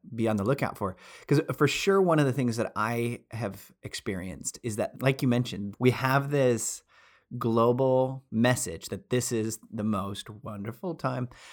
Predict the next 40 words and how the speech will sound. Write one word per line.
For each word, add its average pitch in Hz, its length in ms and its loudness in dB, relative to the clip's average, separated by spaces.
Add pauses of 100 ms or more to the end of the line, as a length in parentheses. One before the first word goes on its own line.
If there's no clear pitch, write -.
(200)
of 104 140 0
the 69 80 -8
year, 58 340 -10
right? 110 280 0
And 113 260 -2 (240)
so - 320 -4
if 196 200 8
you 165 120 4
don't 139 340 2 (140)
agree, 107 640 -4 (100)
then 123 180 4
you're 117 160 0
immediately 117 540 0
outsidered. 65 720 -8 (360)
And 101 440 -6 (420)
because 175 220 6
you're 160 80 2
immediately 110 380 0
outsidered, 101 560 -8
you 117 100 0
tend 101 320 -6
to 123 100 -4
isolate. 131 600 -10
And 107 140 -6
so 101 400 -4
something 110 380 -6
that 90 260 -8
already 110 400 -2
isolates 95 560 -10
you 101 100 -8
makes 98 240 -10
you 101 60 -8
feel 98 180 -8
more 131 320 -4
isolated. 98 720 -12 (180)
So 139 540 4
in 139 100 2
my 147 140 4
experience, 104 680 -6
uh, 101 160 -4